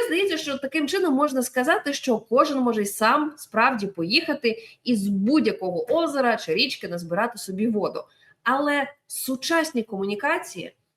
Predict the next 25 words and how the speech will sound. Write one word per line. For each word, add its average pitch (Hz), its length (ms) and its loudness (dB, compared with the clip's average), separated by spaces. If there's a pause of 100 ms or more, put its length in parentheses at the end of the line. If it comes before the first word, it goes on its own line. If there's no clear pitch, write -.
благо 269 480 2
будь-якого 233 520 2
міста, 302 420 2
це 247 180 -6
коли 277 240 -4
ти 277 120 -8
відкриваєш 262 560 -2
кран, 294 460 0 (320)
а 233 120 6
не 240 140 6
везеш 214 560 2
із 214 120 -8
собою 233 460 0
баклажку. 254 720 0 (280)
Можливо, 294 480 2
в 269 100 -2
цьому 508 380 2
є 220 180 2
проблема 247 800 2 (240)
того, 294 340 4
як 254 380 0
цей 254 200 4
мужик 240 380 4
готовий 247 640 2
жити, 196 480 -4